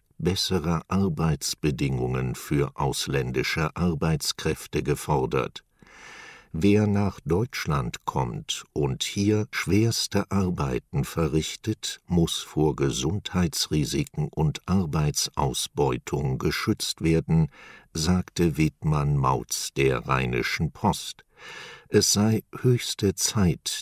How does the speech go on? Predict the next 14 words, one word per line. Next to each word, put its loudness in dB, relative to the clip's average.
die 0
Arbeits- 0
und 0
Wohnbedingungen 0
zu -4
verbessern, 0
damit 0
derartige -2
Infektionsfälle -2
nicht -4
mehr 2
vorkämen. -2
Liverpool 2
nach 2